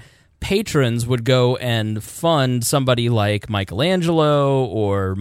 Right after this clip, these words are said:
you know, Johann Sebastian Bach or whomever, and you would write books and create music and create art through the system of patronage.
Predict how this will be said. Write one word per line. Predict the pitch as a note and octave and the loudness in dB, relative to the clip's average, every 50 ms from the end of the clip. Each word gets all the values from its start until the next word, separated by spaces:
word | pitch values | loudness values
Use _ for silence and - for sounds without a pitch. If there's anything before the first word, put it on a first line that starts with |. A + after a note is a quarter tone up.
| A2 - _ | -8 -10 _
you | - G2+ E2 E2+ G#2+ G#2 | -18 -16 -12 -10 -8 -8
know, | G2 G2+ - | -8 -10 -10
Johann | - G2+ G#2+ A2+ A2+ G2+ A2+ A2 G#2+ G#2 | -10 -6 -4 -2 -2 -2 -2 -4 -6 -6
Sebastian | - A#2+ A2 - G#2 - - - G#2 | -8 -8 -8 -8 -8 -10 -10 -8 -2
Bach | G#2+ D3+ F3 F3 E3 D#3+ E3 - - | 0 2 2 4 4 2 2 2 2
or | B2+ A#2 A2+ A2+ | 2 4 4 2
whomever, | D3+ E3+ F#3 G3+ G3+ F3+ B2 A#2+ A2 G#2+ A#2+ - - - - - - - - - - - | 2 2 2 2 2 2 2 2 2 2 0 -2 -6 -16 -20 -20 -20 -20 -20 -20 -18 -8
and | - B2+ B2+ B2 B2 A#2+ A#2+ A#2+ A#2 A#2+ - | -4 -2 0 0 2 0 0 0 -2 -4 -8
you | - A#2+ A#2+ B2+ C#3 C#3 | -8 -4 0 2 2 4
would | C#3 C3+ B2+ B2 A#2 F2 | 4 2 2 0 -4 -6
write | G#2 B2 C3+ D3 C#3 A#2 A#2+ | -2 0 0 0 0 -2 -2
books | A#2+ B2+ C#3+ D#3+ - - - - C3+ | -2 0 0 0 -2 -6 -8 -4 -4
and | A#2 G#2 G2+ G2+ F#2+ | -2 -2 -4 -6 -8
create | - C3 C3 C3+ C#3 G#2 | -6 -4 -2 -2 -2 -2
music | B2+ B2+ C#3 D3 D3+ D3 E3+ F3+ F#3+ F#3 - | -2 0 0 2 2 0 0 -2 -2 0 0
and | C3 A2+ G#2 | 0 0 0
create | - - B2+ C3 B2+ - - | -2 -2 -2 -2 -2 -2 0
art | A#2+ A#2 B2 D#3 - - | 2 2 2 2 0 -2
through | - C#3 C3+ | -2 -2 0
the | B2+ B2+ | 0 0
system | A#2+ - C3 A#2+ - A#2 G#2 | -2 -2 -2 -2 -2 -2 -2
of | G2+ G2 | -2 -4
patronage. | - - D#3 D#3+ - - B2 F#2+ F2+ F2+ F#2 G2 - | -2 -2 -4 -2 -2 -2 -4 -4 -4 -4 -6 -8 -12